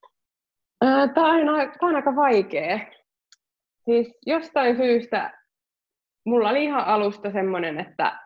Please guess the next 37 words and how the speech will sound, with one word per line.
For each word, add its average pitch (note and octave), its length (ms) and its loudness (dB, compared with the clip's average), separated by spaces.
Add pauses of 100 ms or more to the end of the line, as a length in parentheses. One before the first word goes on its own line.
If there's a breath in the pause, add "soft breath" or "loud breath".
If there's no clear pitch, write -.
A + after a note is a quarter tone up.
(260)
että F#3 260 -4
tää F3 180 -4
hoidetaan A#3 720 0
ja F#3+ 300 -2 (100)
nyt G3+ 300 -6
on, F3 320 -4 (920)
nyt A#3+ 120 0
on A#3+ 120 0
niinku A#3 500 -2 (420)
tuhannen B3 340 2
taalan G#3 320 2
mahdollisuus G3 760 -8
keskittyä F3 880 -2
ja F#3 140 -2
panostaa E3 640 -4 (120)
kaikkiin C#3 500 -4 (180)
muihin F#3 400 0
heikkouksiin. E3+ 960 -2 (840)
Ja F3 60 0
jotenkin F#3 520 2 (260)
sit - 120 -20
mä F#3+ 80 0
vaan A3 180 4
mietin, F#3 300 2
että F3+ 180 -2 (100)
no G3 80 -2
miel-, G#3 280 0
onneksi G3+ 380 -4
oli G3 120 0
jalka E3+ 380 -4
eikä E3+ 220 -4
käsi, - 400 -6
että D#3+ 160 -6
jos - 140 -20
mulla D#3+ 80 -20
olisi - 100 -18
mennyt E3 160 -6